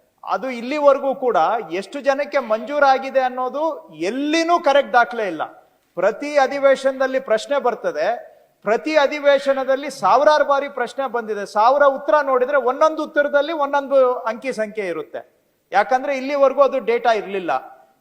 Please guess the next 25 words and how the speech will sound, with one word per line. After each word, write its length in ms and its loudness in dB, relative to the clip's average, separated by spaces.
ಈಗ 300 -2
ನಾವೇನ್ 460 2
ಮಾಡಿದ್ದೇವೆ, 800 2
ರಾಜ್ಯದ 520 0
ಎಲ್ಲಾ 480 4
ಸರ್ಕಾರಿ 580 2
ಜಮೀನುಗಳಲ್ಲಿ 920 0
ಯಾರ್ಯಾರಿಗೆ 680 6
ಮಂಜೂರಿ 460 -2
ಆಗಿದೆ 340 2
ಅಂತ 280 -2
ನಾವೇನೆ 960 4
one 220 -2
to 160 -2
five 180 2
ಅಲ್ಲಿ 160 -6
ಮಾಡ್ತಾ 380 -2
ಇದ್ದೀವಿ. 320 -6
ಈಗ 100 -16
ಆನ್‌ಲೈನ್ 480 2
one 180 -2
to 120 -6
five 200 0
ನಾವು 180 0
ಮಾಡಿದ್ದೇವೆ. 680 -4